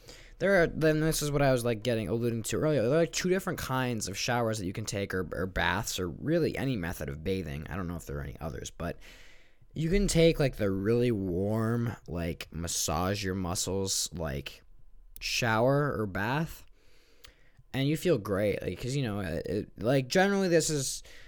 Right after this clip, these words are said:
like, more of a, you know, either kind of preparing yourself for the day or, like, a,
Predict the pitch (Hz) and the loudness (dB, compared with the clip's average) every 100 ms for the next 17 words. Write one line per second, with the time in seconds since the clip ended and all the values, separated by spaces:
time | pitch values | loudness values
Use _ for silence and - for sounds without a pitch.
0 | - - 131 135 135 127 127 120 117 110 | -10 -2 0 2 2 2 2 2 2 0
1 | 104 92 95 60 127 117 101 80 123 123 | 0 -2 -4 -4 -2 -2 -2 0 0 2
2 | 123 - 127 123 107 - 113 - 123 117 | 0 -2 -4 -2 -4 -6 -8 -2 0 0
3 | 123 117 117 - 110 113 117 95 101 110 | 0 -2 -2 0 0 0 -4 -4 -2 0
4 | 107 107 104 101 98 - 85 95 101 92 | 2 2 2 2 2 0 0 2 2 2
5 | 87 85 85 82 80 76 | -2 -2 -2 -2 -2 -4